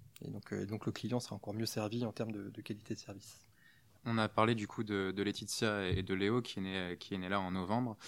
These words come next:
Speaker 2: Euh, est-ce que vous pouvez peut-être nous parler des, des projets futurs que vous avez de chez Generali, euh, en termes d'intelligence artificielle ?
Speaker 1: Alors, les projets futurs, euh, on en a, euh, énormément. <laughs>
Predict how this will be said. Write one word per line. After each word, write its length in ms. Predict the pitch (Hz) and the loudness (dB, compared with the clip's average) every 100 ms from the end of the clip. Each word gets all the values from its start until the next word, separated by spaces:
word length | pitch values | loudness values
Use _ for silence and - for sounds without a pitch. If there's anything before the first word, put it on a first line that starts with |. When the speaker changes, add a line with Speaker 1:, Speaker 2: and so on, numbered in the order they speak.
| - - - | -10 -10 -8
Speaker 2:
Euh, 220 | - 90 78 | -4 -2 0
est-ce 180 | 98 | -2
que 120 | - 117 | 0 0
vous 120 | 113 | 0
pouvez 300 | - 104 104 | -4 -2 -2
peut-être 240 | - 107 | 0 0
nous 100 | 104 | 0
parler 220 | 95 101 | 2 2
des, 160 | 98 98 | 2 0
des 100 | 95 | 0
projets 320 | - 107 101 | -2 0 2
futurs 540 | - - - 110 113 101 | 0 -4 0 2 2 0
que 140 | 101 | -4
vous 120 | 92 | 0
avez 140 | 98 98 | 0 0
de 320 | 92 85 85 | -2 -2 -2
chez 160 | - | -2
Generali, 480 | 95 90 92 92 104 | -2 0 0 0 0
euh, 300 | 98 87 85 | 0 -2 -2
en 100 | 82 | -4
termes 420 | 87 98 95 90 | -2 0 0 -2
d'intelligence 320 | 90 90 95 92 | -4 -4 -4 -4
artificielle ? 500 | - - 82 92 104 - _ - - - - - | -8 -10 -8 -8 -10 -16 _ -8 -8 -8 -12 -4
Speaker 1:
Alors, 160 | 120 - | -4 -2
les 100 | 139 | 2
projets 280 | - 156 | 4 8
futurs, 480 | 160 143 - 175 165 | 6 6 2 6 8
euh, 440 | 120 107 104 107 107 - | 8 8 6 4 0 -2
on 140 | 113 | -2
en 100 | 110 | 2
a, 240 | 107 104 107 | 2 2 0
euh, 260 | 113 113 113 - _ _ - | -4 -8 -12 -16 _ _ 6
énormément. 580 | 143 170 143 123 113 175 - | 10 10 10 8 6 0 -8
<laughs> 40 | - | 0